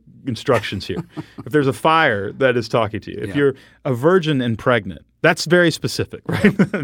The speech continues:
Speaker 1: <laughs> Other than that, I think we use common sense. And I think that terrifies a lot of people because they wanna get it right, they wanna do it right. Let's say I'm helping my child write a story. Actually, Betsy's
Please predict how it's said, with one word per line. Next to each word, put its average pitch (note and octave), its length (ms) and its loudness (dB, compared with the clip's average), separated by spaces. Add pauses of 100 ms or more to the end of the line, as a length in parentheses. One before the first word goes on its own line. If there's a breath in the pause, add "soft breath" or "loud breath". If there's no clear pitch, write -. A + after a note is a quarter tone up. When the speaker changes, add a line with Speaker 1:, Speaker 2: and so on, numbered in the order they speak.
Speaker 1:
<laughs> - 340 -20
Other B3 220 4
than D3+ 140 0
that, A2+ 200 0
I A2+ 60 0
think E3+ 200 -10
we C3 120 -4
use A2+ 320 -4
common G2+ 280 -8
sense. G#2+ 240 -14
And A#2+ 120 -4
I G3+ 80 0
think A3 140 -6
that - 180 -8
terrifies A2 580 -8
a G2 40 -18
lot F#2+ 180 -12
of F2+ 80 -20
people G2 360 -18 (460 soft breath)
because A2 300 -4 (180)
they A#2 300 -2
wanna D3 240 -2
get C3 160 0
it G#2+ 60 -4
right, A2+ 200 -2
they - 60 -14
wanna A#2 140 -6
do G#2+ 140 -4
it G#2 80 -6
right. G2+ 340 -6 (540 soft breath)
Let's F#3 220 -4
say G3+ 180 0
I'm C3 120 -2
helping A#2 440 -2
my G2 320 -6 (120)
child F2+ 600 -8 (100)
write F#2+ 180 -4
a E2 60 -12
story. D#2 540 -14
Actually, G2 340 -6 (480 loud breath)
Betsy's G2+ 360 -4